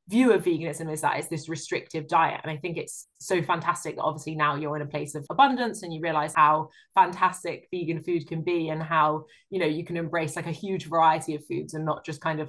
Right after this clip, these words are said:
a small segment of fruits and vegetables that you have to eat in a certain way. So no, really interesting. Thank you both for sharing your stories there. Um, getting into our discussion topic, I kind of wanted to know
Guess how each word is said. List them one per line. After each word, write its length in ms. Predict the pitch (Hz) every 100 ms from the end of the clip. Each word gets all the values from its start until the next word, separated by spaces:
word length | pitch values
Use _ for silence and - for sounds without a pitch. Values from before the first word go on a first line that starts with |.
| -
a 80 | 185
small 720 | - 170 160 170 170 156 151
segment 440 | - 180 170 165 160
of 220 | 151 - -
fruits 220 | 185 170
and 100 | 165
vegetables 460 | 170 156 - 170 147
that 80 | -
you 80 |
have 160 | - 165
to 100 | -
eat 160 | 170 -
in 80 |
a 60 | 156
certain 380 | 165 160 - 151
way. 280 | 156 120 156
So 360 | - 151 156 156 - _ -
no, 140 | 175
really 340 | 156 185 175
interesting. 460 | 175 190 185 - 165
Thank 220 | 202 202
you 100 | 208
both 220 | 143 139 -
for 60 |
sharing 360 | 151 160 156 156
your 120 | 156
stories 500 | - 180 - - -
there. 360 | - 123 185 - _ _ _ _ -
Um, 300 | 214 208 - -
getting 260 | 320 330
into 340 | - 277 269 269
our 140 | 226
discussion 480 | 220 - 262 - 208
topic, 500 | 170 147 151 160 - -
I 140 | 202
kind 280 | - 294 359
of 60 |
wanted 240 | 330 233 185
to 120 | 208
know 380 | 196 190 185 185